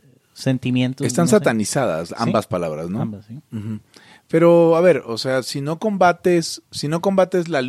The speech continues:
Speaker 2: o sea, si no combates que se satanicen ambas palabras y aparentemente lo que estás haciendo es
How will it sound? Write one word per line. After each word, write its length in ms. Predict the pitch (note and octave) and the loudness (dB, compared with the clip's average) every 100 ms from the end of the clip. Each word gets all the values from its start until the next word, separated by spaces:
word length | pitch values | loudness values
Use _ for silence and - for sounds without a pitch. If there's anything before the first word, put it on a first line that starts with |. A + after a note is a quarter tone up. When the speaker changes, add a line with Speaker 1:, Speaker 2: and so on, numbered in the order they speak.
| C3 | -6
Speaker 2:
o 60 | A2+ | -6
sea, 160 | B2+ - | -6 -6
si 120 | D3 | -6
no 120 | E3+ | -4
combates 500 | G3 F#3+ F#3 F#3 E3 | -2 0 0 -2 -4
que 120 | - C3+ | -8 -6
se 140 | B2 | -6
satanicen 600 | B2 A2+ A2+ B2+ C3+ A#2 | -6 -6 -6 -6 -6 -8
ambas 240 | A#2+ B2+ | -6 -6
palabras 520 | - A2 G2+ G2 G2+ _ _ _ _ _ _ _ _ _ _ _ - | -4 0 0 0 -6 _ _ _ _ _ _ _ _ _ _ _ -6
y 500 | A#2+ A2 G#2+ G2+ G2 _ _ _ _ | -2 0 0 -2 -6 _ _ _ _
aparentemente 640 | A2+ A#2 A#2 B2+ C3 B2+ B2 | -2 0 0 0 -2 -2 -2
lo 100 | G#2+ | -4
que 80 | G2 | -4
estás 220 | A2+ A#2 | -4 -2
haciendo 500 | A2+ A2 A2 A2 - | -2 -2 0 0 0
es 380 | G2+ G2+ - | -2 -2 -4